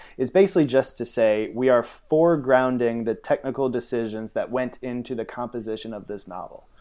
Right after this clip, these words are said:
right? Above whatever else, whatever else we're doing, talking about the ideas of the novel, talking about questions of authorship, talking about questions of, uh, you know, power dynamics and racial dynamics within the publishing industry in the nineteen nineties, et cetera, et cetera, et cetera, all the things we're talking about.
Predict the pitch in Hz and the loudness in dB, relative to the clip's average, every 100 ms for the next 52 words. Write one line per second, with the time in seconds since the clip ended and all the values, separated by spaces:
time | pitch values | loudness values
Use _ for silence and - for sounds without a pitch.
0 | _ 123 123 123 - - 113 107 139 113 | _ 0 2 0 -8 -8 -2 4 4 6
1 | 127 135 147 143 98 - - - 123 127 | 4 6 6 4 2 -4 -14 -10 -2 0
2 | 156 180 170 170 151 120 120 104 104 107 | 4 4 4 2 -2 0 -2 -2 -6 -12
3 | - _ - 135 131 131 123 131 123 120 | -18 _ -2 0 2 2 2 2 2 2
4 | 113 127 127 123 113 113 107 104 113 110 | 2 2 2 -2 -4 -4 -4 -4 -6 -6
5 | 117 117 123 120 120 - 127 123 135 123 | -6 -6 -4 -2 -2 0 0 0 -6 -6
6 | 123 117 113 113 113 - 117 - 113 113 | -2 2 0 0 -6 -4 -6 -4 -8 -6
7 | 117 107 - 120 117 127 120 117 - - | -6 -6 -2 -4 -4 -8 -8 -10 -12 -18
8 | - - - 117 113 104 - 120 113 107 | -20 -12 0 2 2 0 -2 0 2 0
9 | - _ - 117 123 131 104 - - 135 | -4 _ -12 -8 -4 -2 -4 -6 2 4
10 | 135 120 123 120 120 117 - 131 120 117 | 4 2 0 -2 -4 -6 -6 -6 -6 -6
11 | - - _ 123 131 131 123 113 117 117 | -10 -20 _ -2 0 0 -2 -2 -2 -4
12 | 117 113 113 117 135 131 123 131 127 120 | -4 -6 -6 -4 -2 -2 -2 0 -2 -2
13 | 123 120 120 117 120 120 117 113 120 - | -6 -4 -4 -4 -6 -4 -4 -6 -8 -8
14 | 120 113 110 110 110 104 110 - 135 143 | -8 -8 -8 -6 -8 -10 -12 -4 0 0
15 | 131 123 120 117 104 107 127 139 151 147 | 0 -2 -2 -4 -6 -2 4 4 4 -2
16 | 143 127 113 120 120 120 101 98 98 | -4 -6 -8 -4 -4 -4 -10 -8 -8